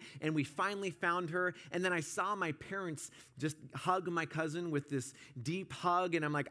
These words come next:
"I deserve a hug. The middle children never get a hug." And I was so mad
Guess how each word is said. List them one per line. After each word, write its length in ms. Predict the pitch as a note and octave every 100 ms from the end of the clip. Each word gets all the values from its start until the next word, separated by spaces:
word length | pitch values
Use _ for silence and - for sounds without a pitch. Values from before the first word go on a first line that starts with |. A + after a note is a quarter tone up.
| -
"I 140 | A4
deserve 320 | B3+ D#3+ F3+
a 60 | D3
hug. 380 | A#2 D#3 C3+ C3+
The 40 |
middle 200 | A3+ C4
children 360 | - A#3+ A3 G#3+
never 220 | A#3+ G3+
get 100 | E3
a 60 | C#3+
hug." 320 | C#3+ C3+ C3+ - -
And 120 | - B3+
I 80 |
was 160 | C4+ C4+
so 260 | - C#4 C4+
mad 480 | C#4+ D4 A#3+ G3